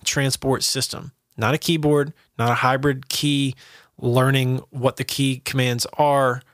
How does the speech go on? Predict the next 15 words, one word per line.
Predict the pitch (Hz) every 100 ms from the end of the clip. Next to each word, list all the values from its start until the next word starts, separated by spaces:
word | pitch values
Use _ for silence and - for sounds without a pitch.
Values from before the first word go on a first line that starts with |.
| _
keyboard | - 139 131
shortcuts | 120 170 156 147 131
are. | - 131 127 117
It's | - -
what | 143
you | 135
see | - 131
is | 117
what | 123 -
you | 113
get. | 120 104 -
And | 120
this | 135 123
is | 139
what | 120 123 -